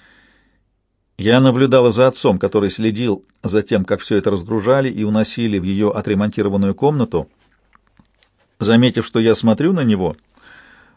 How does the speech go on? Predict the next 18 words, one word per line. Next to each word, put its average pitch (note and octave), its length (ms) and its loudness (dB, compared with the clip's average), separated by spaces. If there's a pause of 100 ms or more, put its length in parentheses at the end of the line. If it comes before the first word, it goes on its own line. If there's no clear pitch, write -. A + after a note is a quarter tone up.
(340)
он A#2 220 4
негромко B2+ 540 4
проговорил, A#2 680 2 (320)
«Думаю, A2 640 -2
у G#2 80 -6
твоей G2+ 320 0
мамы...» G#2 560 -2 (1080)
За G2 160 0
всё C#3+ 280 0
время, C#3+ 380 2
пока A#2+ 280 0
мы B2 100 0
были A#2 220 0
женаты, A2+ 440 0
не A2+ 200 0
было A#2 180 -2
столько G#2+ 380 -2
одежды. D#2 400 -6